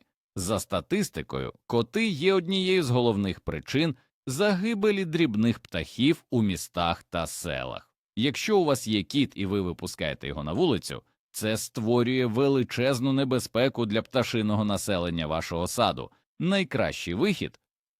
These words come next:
тримати кота вдома, особливо взимку, коли птахи ослаблені і менш уважні. Якщо це неможливо, обов'язково одягніть на кота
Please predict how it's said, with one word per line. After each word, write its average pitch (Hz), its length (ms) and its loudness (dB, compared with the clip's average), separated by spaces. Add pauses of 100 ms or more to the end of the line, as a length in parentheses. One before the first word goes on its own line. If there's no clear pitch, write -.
(140)
тримати 208 480 2
кота 127 280 2
вдома, 82 420 0 (160)
особливо 123 500 2
взимку, 113 640 -2
коли 202 280 2
птахи 190 460 0
ослаблені 139 880 2
і 170 200 0
менш 131 500 2
уважні. 87 600 0 (340)
Якщо 185 400 0
це - 160 -6
неможливо, 147 800 0
обов'язково 107 800 2
одягніть 107 560 0
на 98 120 -2
кота 131 480 0